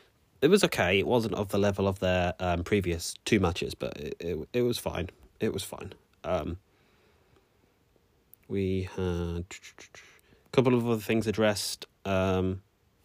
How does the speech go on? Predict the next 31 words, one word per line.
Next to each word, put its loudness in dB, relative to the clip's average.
Varsity 0
Blonde 2
spoke -4
about -4
Malachi 2
blowing 2
the 2
mist 2
in 0
the -2
face -2
of -14
Julia -2
Hart, 4
and -6
it -10
looks -10
like -2
we're -12
gonna -6
get, -4
um, -10
Griff 4
Garrison 2
and -4
Malachi 0
Black 2
in -2
a 0
match -2
soon. 2